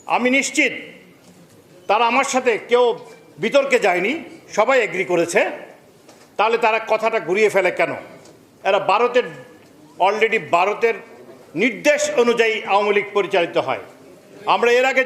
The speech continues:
যুদ্ধ করেছি পাকিস্তানের বিরুদ্ধে, এবারের যুদ্ধের জন্য সবাইকে প্রস্তুত হতে বলছি ভারতের বিরুদ্ধে। এখানে লুকোচুরির কিছু নেই, আমাদেরকে মরতে হবে, রক্ত দিতে হবে,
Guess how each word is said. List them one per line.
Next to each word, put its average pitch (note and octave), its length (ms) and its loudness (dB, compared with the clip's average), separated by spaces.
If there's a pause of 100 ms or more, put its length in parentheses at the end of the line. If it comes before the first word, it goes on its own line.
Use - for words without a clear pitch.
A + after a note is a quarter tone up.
যুদ্ধ B3 200 -4 (120)
করেছি C4+ 280 0 (180)
পাকিস্তানের C4+ 560 0
বিরুদ্ধে, G#3+ 340 0 (800)
এবারের C4 420 2
যুদ্ধের C4 360 0
জন্য C#4+ 180 0 (140)
সবাইকে C4+ 300 0 (100)
প্রস্তুত C#4+ 360 -2
হতে B3+ 220 2
বলছি B3 220 0 (420)
ভারতের C#4+ 420 0
বিরুদ্ধে। A3 340 -2 (1400)
এখানে C#4 280 2
লুকোচুরির D4+ 500 0
কিছু D4 240 -2
নেই, G#3 120 0 (840)
আমাদেরকে A#3 420 0
মরতে B3+ 400 0
হবে, C4 180 2
রক্ত B3 280 -2 (120)
দিতে A#3+ 140 0
হবে, G#3+ 260 0